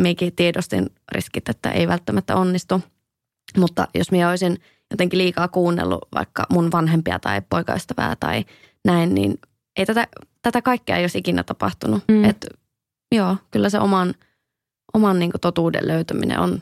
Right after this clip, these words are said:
Speaker 1: tosi tärkeää ja että uskaltaa kuunnella sitä.
Speaker 2: Niin ja tossakin sä kuitenkin teit monen sun läheisen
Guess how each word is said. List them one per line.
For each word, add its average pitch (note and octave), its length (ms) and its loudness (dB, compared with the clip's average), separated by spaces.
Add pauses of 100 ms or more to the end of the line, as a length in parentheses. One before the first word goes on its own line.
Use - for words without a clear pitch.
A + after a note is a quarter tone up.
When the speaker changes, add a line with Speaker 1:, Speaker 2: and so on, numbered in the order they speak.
Speaker 1:
tosi F3+ 200 0
tärkeää F3 460 -2
ja - 80 -4 (100)
että - 180 -4
uskaltaa - 420 -2
kuunnella F3+ 400 0
sitä. F#3+ 380 -4
Speaker 2:
Niin A#3+ 140 6
ja A3 80 2
tossakin F#3 500 0
sä - 180 -2
kuitenkin F#3 520 0 (300)
teit G3 320 2
monen F#3+ 300 4
sun F#3+ 240 4
läheisen G3 580 0